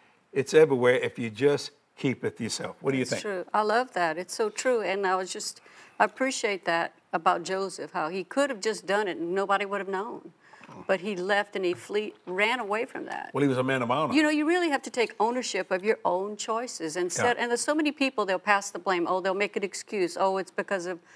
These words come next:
Speaker 2: someone else did something. No, regardless of what happens on the outside, you have a, a decision to make on your own,
Speaker 1: That's right.
Speaker 2: in your own heart, whether you're gonna listen to other people,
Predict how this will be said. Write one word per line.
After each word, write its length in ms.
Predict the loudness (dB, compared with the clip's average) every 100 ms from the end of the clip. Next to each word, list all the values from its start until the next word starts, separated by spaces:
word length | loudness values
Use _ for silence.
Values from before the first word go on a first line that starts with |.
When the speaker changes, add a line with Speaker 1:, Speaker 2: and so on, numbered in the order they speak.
| -20 _ _
Speaker 2:
someone 340 | -4 -2 0
else 320 | 2 2 2 -6 _ -4
did 240 | -2 -2
something. 360 | -4 -4 -4 -2
No, 200 | -2 -4 -4
regardless 500 | 4 4 4 0 -2
of 80 |
what 140 | -2 2
happens 420 | 4 4 2 -2
on 140 | 0
the 60 | 2
outside, 520 | 2 0 -2 -4 -2
you 140 | -4 -2
have 160 | -4 -4 -6 0
a, 60 |
a 60 | 0
decision 520 | 0 -4 -2 -2 -2
to 80 | -4
make 240 | -4 -4
on 120 | -4 -4
your 120 | -4
own, 100 | -8 -6
Speaker 1:
That's 180 | -6 2
right. 100 | 4
Speaker 2:
in 40 |
your 140 | 4 2
own 160 | 0
heart, 320 | 2 4 4 4
whether 180 | 0
you're 160 | 0 0
gonna 220 | 0 -2
listen 380 | -2 -4 -4 -4
to 40 |
other 220 | -2 -2 -2
people, 480 | -2 -2 -2 -8